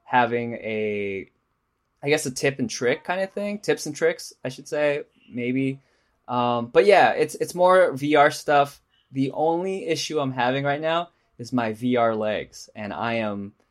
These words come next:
I, I play games where you're forced to move with your joystick,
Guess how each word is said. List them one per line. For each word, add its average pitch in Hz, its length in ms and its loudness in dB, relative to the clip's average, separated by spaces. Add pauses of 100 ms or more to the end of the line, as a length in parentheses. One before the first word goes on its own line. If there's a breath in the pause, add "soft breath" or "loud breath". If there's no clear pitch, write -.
(360)
I, 123 140 0
I 127 340 0 (100)
play 160 220 0
games 135 500 0
where 110 500 0 (340)
you're 120 160 -8
forced 143 560 -2
to 143 80 -8
move 131 320 -2
with 113 140 -10
your 101 120 -10
joystick, 135 680 -4